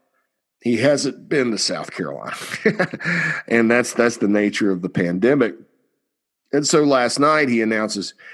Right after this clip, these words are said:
he's gonna commit, what is it, next Friday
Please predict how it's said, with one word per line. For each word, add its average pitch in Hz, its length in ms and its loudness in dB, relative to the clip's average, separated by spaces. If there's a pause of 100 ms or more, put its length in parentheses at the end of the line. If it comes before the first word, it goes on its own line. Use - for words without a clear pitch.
(300)
he's 104 140 0
gonna 98 160 0
commit, 104 420 0 (920)
what 107 180 -2
is 87 100 -6
it, 87 100 -10
next 98 240 -4
Friday 123 520 2